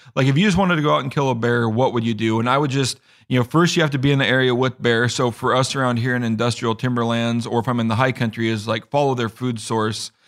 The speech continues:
at that time of the year, whether they're peeling trees, whether they're in jack fir patches, whether they've got, you know, berries are on that time of year, whatever it is, is, is getting the area where those bear like to be, and then just spend a whole bunch of time glassing.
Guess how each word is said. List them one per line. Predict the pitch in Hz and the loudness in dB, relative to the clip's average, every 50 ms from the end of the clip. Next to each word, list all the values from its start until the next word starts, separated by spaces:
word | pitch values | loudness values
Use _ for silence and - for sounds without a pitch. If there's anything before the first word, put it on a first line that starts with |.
| _ _ _ | _ _ _
at | - 113 104 | -6 -2 0
that | 123 123 110 - | 2 2 2 2
time | 123 123 117 | 2 2 2
of | 113 107 | 2 2
the | 107 | 0
year, | 104 107 | 0 0
whether | 104 110 110 113 110 | 0 0 0 0 0
they're | 110 110 | -2 0
peeling | 107 - 156 151 151 143 135 | 2 2 2 2 2 0 0
trees, | - - 151 139 123 120 104 110 | 0 0 0 2 2 2 2 0
whether | 120 120 120 | 0 0 0
they're | 117 120 123 123 123 | 0 0 0 2 2
in | 123 117 | 0 0
jack | 107 123 127 127 120 - | 2 2 2 2 0 0
fir | - 110 | -2 -2
patches, | 104 - 113 110 110 - 113 104 101 | 0 0 0 0 0 -2 -4 -4 -4
whether | 113 120 113 117 113 | -2 -2 -2 -2 -2
they've | 113 117 117 110 | -2 -2 -2 -2
got, | 113 117 113 113 120 - - _ _ _ _ _ _ _ _ _ _ _ _ _ | 0 0 0 0 0 -2 -8 _ _ _ _ _ _ _ _ _ _ _ _ _
you | - 123 | 2 2
know, | 123 120 | 4 4
berries | 110 110 131 139 139 135 135 131 123 117 107 | 4 2 2 2 2 2 2 2 0 0 0
are | 117 117 117 | 0 0 2
on | 113 117 113 | 2 2 2
that | 113 113 - - | 0 0 0 0
time | 123 120 113 | -2 -2 0
of | 113 | 0
year, | 113 117 | 0 0
whatever | 120 127 143 143 131 131 | 0 0 0 0 0 0
it | 127 | 0
is, | 123 123 120 | 0 0 0
is, | 120 117 113 117 | 0 -2 -4 -2
is | - 117 107 101 | -2 -4 -4 -4
getting | 101 110 139 151 165 175 156 127 | -2 -2 -2 0 0 0 0 0
the | 120 85 | 0 0
area | 107 117 123 123 120 117 | 0 0 0 0 0 0
where | 113 113 117 117 | 0 0 0 0
those | 117 113 104 | 0 0 -2
bear | 92 - 113 120 120 | -2 -2 -2 0 2
like | 117 117 110 - | 0 0 -2 -4
to | 110 | -6
be, | 98 - 120 123 127 123 | -4 -2 0 0 0 2
and | 117 117 | 2 2
then | 117 113 | 0 0
just | 110 120 113 | 0 -2 -2
spend | - - 156 143 127 | -2 -2 0 0 0
a | 117 | 0
whole | 104 104 117 131 135 | -2 -2 -2 -4 -2
bunch | 120 127 123 110 - | 0 0 0 0 -2
of | 110 | -4
time | - 117 113 110 107 | -2 -2 -2 0 -2
glassing. | 110 - 71 - - - - - 110 110 104 | -2 -2 -2 -2 0 -2 -4 -6 -8 -8 -10